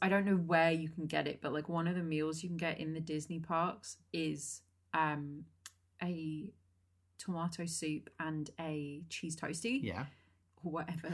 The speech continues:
Speaker 1: the
Speaker 2: Oh,
Speaker 1: American
Speaker 2: yes, no,
Speaker 1: version
Speaker 2: we had
Speaker 1: of
Speaker 2: that.
Speaker 1: that
Speaker 2: We,
Speaker 1: is
Speaker 2: we
Speaker 1: called.
Speaker 2: did have something like that, I remember.
Speaker 1: Yeah, and it's like, it, that was Walt Disney's favourite meal.
Speaker 2: Yeah.
Speaker 1: And he also loved dill pickles, so they sell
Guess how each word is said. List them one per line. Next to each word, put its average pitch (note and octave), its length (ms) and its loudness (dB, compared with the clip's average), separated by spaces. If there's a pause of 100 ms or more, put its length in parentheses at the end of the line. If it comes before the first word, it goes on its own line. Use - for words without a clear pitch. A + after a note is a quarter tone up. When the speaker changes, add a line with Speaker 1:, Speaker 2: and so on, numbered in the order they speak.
Speaker 1:
the F3 140 2
Speaker 2:
Oh, E3 40 8
Speaker 1:
American D#3 220 12
Speaker 2:
yes, G#3 200 8
no, B2+ 60 8
Speaker 1:
version B3 320 12
Speaker 2:
we B3+ 60 12
had A3 80 12
Speaker 1:
of - 60 0
Speaker 2:
that. B3 60 10
Speaker 1:
that A3 80 8
Speaker 2:
We, - 40 2
Speaker 1:
is - 60 4
Speaker 2:
we A#2+ 60 8
Speaker 1:
called. C3 160 6
Speaker 2:
did B3 60 4
have - 100 -4
something A2 300 -2
like G2 160 -6
that, G2+ 60 -10
I - 80 -8
remember. A2 200 0
Speaker 1:
Yeah, F#3 320 12
and B3+ 200 12
it's F#3 240 0
like, G#3 260 4
it, G#3 140 4
that G3+ 140 10
was F#3+ 120 2
Walt G3 220 4
Disney's G3 280 6
favourite F#3+ 300 2
meal. D3+ 500 0
Speaker 2:
Yeah. G#2 160 0 (360)
Speaker 1:
And E3 480 6
he F#3 200 0
also E3 260 2
loved G#3+ 240 4
dill C#4 200 2
pickles, E3 560 2
so - 240 2
they E3+ 160 4
sell G3+ 560 4